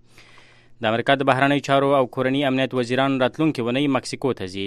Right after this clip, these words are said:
د بهرنیو چارو وزارت نن د سه شنبې په ورځ ویلي دي چې د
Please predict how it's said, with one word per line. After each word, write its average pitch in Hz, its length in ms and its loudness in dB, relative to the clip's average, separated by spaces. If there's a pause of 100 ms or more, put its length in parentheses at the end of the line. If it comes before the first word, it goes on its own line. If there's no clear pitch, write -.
د 107 240 -4
بهرنیو 117 400 -4
چارو 120 220 -2
وزارت 117 500 -4
نن 127 200 -2
د 117 100 -4
سه 127 160 -4
شنبې 117 260 -4
په 123 80 -2
ورځ 117 160 -4
ویلي 131 240 -2
دي 135 160 -4
چې 127 540 -2
د 120 180 -2